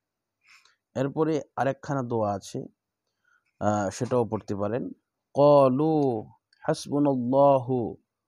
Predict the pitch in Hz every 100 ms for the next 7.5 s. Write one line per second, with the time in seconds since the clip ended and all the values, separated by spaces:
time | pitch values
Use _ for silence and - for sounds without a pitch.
0 | _ _ - 120 151 139 139 127 120 110
1 | 110 104 - 135 131 117 80 - _ _
2 | _ _ _ _ _ - 120 110 104 95
3 | - 90 - 92 95 127 - _ _ _
4 | _ _ - 101 98 107 110 101 104 98
5 | 98 98 98 95 92 95 92 98 95 92
6 | 95 95 90 - - - - _ - 98
7 | 92 80 52 - -